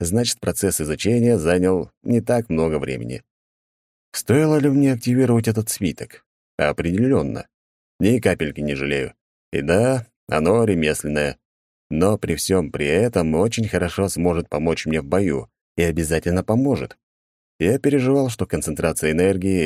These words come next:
это просто создание кристаллов. В какой-то мере так оно и есть. Вот только у этого искусства есть множество граней. Так сразу все и не вспомнишь.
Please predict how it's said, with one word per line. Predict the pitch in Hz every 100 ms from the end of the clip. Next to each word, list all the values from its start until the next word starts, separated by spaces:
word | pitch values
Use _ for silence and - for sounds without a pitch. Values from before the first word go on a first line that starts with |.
| 76
это | 73
просто | - 82 82 80
создание | - 80 80 85 85
кристаллов. | 80 90 - 135 95 67 - _ _ _ _
В |
какой-то | 82 85 80
мере | 82 87 85 71 _
так | 73 78
оно | 78 82
и | 104
есть. | 143 87 - _ _ _ _
Вот | - 69
только | - 78 73
у | 78
этого | 78 76 73
искусства | - 82 - 135 113 - 82
есть | 80 104 -
множество | 78 85 101 92 - 95
граней. | 87 110 107 71 57 - _ _ _ _ _
Так | 113 139
сразу | - 143 143 131
все | 117 135
и | 131
не | 123
вспомнишь. | 113 - 139 95 58 -